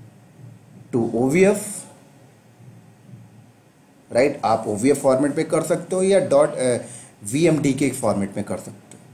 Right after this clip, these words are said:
Save करूँगा तो ये export हो जाएगा, export हो जाएगा। But मैं अभी export नहीं कर रहा हूँ क्योंकि मेरे पास already exported है, ये देखो, और वीएमडी के format में है, तो ये आपको ध्यान रखना है,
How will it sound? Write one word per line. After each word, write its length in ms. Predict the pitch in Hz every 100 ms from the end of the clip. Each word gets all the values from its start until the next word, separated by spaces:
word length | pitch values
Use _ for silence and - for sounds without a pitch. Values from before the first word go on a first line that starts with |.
| - - - _ _ _ - - _ - - - _ -
Save 320 | - 131 151 -
करूँगा 260 | 175 180
तो 100 | 190
ये 60 | 185
export 400 | - - 117 98
हो 60 | 101
जाएगा, 280 | 127 - - -
export 360 | 110 - 123 104
हो 40 |
जाएगा। 300 | 90 - - - - - - - - - 151
But 180 | 160
मैं 160 | 190 180
अभी 100 | 185
export 400 | 170 - 160 156
नहीं 160 | 151 151
कर 160 | 170
रहा 120 | 180
हूँ 100 | 214
क्योंकि 240 | 214 180 196
मेरे 240 | 143 135
पास 220 | - 196 -
already 380 | 117 139 175 202
exported 500 | - - 104 92 98
है, 100 | 139
ये 200 | 113 113
देखो, 280 | 98 - - - - - _ _ _ -
और 460 | 101 98 101 101 - 110
वीएमडी 480 | 104 180 214 180 180
के 120 | 180
format 460 | 175 107 98 95 95
में 80 |
है, 140 | 87 -
तो 80 | 98
ये 140 | 98 135
आपको 240 | 135 156
ध्यान 280 | 127 123 139
रखना 200 | 139 156
है, 140 | 196